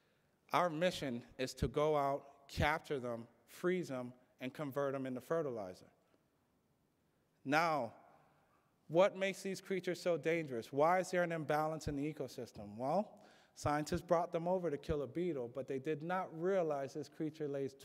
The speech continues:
twelve million eggs at a time and has overtaken Darwin, Australia. Right? So this is one of our missions. Here's another one. Very cool guy, good friend of mine.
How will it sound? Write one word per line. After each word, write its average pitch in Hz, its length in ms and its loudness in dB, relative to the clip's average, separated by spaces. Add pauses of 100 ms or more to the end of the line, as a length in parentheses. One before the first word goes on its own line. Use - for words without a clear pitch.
twelve 175 400 0
million 156 520 -6
eggs 147 380 -8
at 135 140 -6
a 120 60 -10
time 117 340 -12 (2000)
and 123 160 -2
has 135 200 0 (120)
overtaken 165 720 2
Darwin, 139 380 0
Australia. 120 540 -8 (580)
Right? 151 200 2
So 165 120 4
this 165 160 2
is 180 120 -2
one 160 200 2
of 147 100 -2
our 127 140 2
missions. - 480 -10 (400)
Here's 156 240 4
another 147 340 0
one. 101 160 -6 (1900)
Very 175 320 6
cool 151 260 2
guy, 123 280 2
good 147 240 0
friend 139 220 -4
of 123 80 -4
mine. 113 320 -4